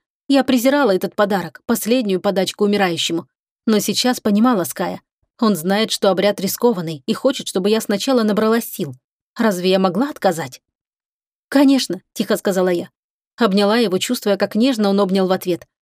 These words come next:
Стояла бы так целую вечность в кольце его рук. "Обряд не повредит горошинке? За себя я не боюсь". "Разве я могу повредить горошинке? И тебе, моя любимая девочка". На самом деле я совсем не боялась, прямо от сердца отлегло,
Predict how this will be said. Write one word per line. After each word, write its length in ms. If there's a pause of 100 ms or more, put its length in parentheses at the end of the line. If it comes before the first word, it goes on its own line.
(180)
Стояла 420
бы 100
так 220
целую 320
вечность 400
в 20
кольце 320
его 160
рук. 220 (760)
"Обряд 440
не 100
повредит 400
горошинке? 640 (220)
За 120
себя 280
я 80
не 100
боюсь". 420 (880)
"Разве 360
я 180
могу 320
повредить 480
горошинке? 640 (440)
И 120
тебе, 400
моя 240
любимая 420
девочка". 460 (760)
На 100
самом 300
деле 240
я 60
совсем 360
не 100
боялась, 480 (180)
прямо 260
от 100
сердца 300
отлегло, 440